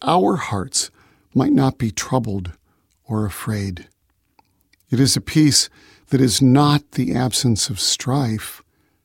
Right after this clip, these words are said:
conflict, or pain, but of calm poise in the midst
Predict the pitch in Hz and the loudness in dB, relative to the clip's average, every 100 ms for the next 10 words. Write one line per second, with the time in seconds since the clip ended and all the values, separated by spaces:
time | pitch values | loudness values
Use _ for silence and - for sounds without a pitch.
0 | _ - - 143 143 139 - 110 98 - | _ -12 -2 2 2 0 -4 -8 -8 -14
1 | - _ _ _ - 101 - - 117 101 | -20 _ _ _ -8 -8 -6 -2 0 0
2 | 82 - _ _ _ _ _ _ - 131 | -4 -12 _ _ _ _ _ _ -6 0
3 | 117 101 - - - 151 156 156 160 139 | 0 -2 -8 -8 0 2 2 2 0 -4
4 | _ - - 135 113 90 87 - - _ | _ -16 -4 -2 -2 -4 -6 -10 -12 _
5 | _ _ _ _ - 131 123 113 113 175 | _ _ _ _ 0 2 4 4 4 2
6 | - - - | 0 -4 -6